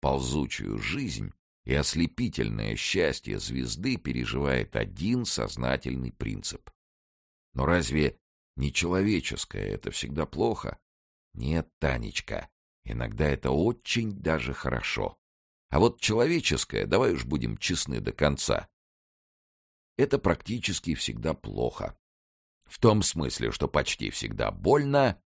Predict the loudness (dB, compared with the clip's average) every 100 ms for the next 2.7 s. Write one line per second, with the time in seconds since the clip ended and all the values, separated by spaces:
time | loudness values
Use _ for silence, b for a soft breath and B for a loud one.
0 | -4 -2 -2 0 0 0 -4 -6 -6 -6
1 | 2 2 2 -2 0 2 4 4 2 2
2 | 2 0 0 -2 -2 -6 -8